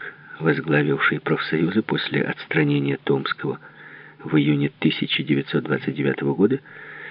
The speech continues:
и превративший их в организации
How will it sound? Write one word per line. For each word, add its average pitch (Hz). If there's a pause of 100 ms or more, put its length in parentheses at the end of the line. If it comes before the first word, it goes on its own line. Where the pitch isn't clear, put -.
(200)
и 101
превративший 139
их - (360)
в -
организации 123